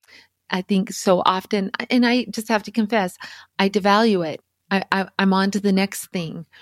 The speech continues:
rather than, like, living in this moment and really appreciating it for all it is. And I love how your book is gonna help us do that. It's just very interactive. It's lovely to look at, lovely to hold.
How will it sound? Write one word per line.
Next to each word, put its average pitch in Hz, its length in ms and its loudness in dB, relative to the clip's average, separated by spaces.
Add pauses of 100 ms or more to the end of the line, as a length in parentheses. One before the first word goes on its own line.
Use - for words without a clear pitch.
(140)
rather 196 320 4
than, 180 180 2
like, 180 220 -2
living 185 400 2
in 180 120 2
this 180 280 -4
moment 165 460 -2
and 170 260 -4
really 170 260 -2
appreciating 160 840 -6
it 156 180 -12 (480)
for 185 160 0
all 175 220 2
it 170 140 2
is. 170 200 2
And 196 80 4
I 190 100 6
love 214 280 6
how 233 140 0
your 180 180 0
book 165 400 -2
is - 160 -4
gonna 170 220 0
help 160 240 -2
us - 180 -8
do 139 200 -2
that. 143 300 -2 (360)
It's - 100 -18
just 202 240 0
very 185 300 2
interactive. 165 680 0
It's - 220 -10
lovely 180 600 2
to - 140 -6
look 208 300 -2
at, 196 300 0
lovely 208 420 0
to 190 140 0
hold. 165 560 0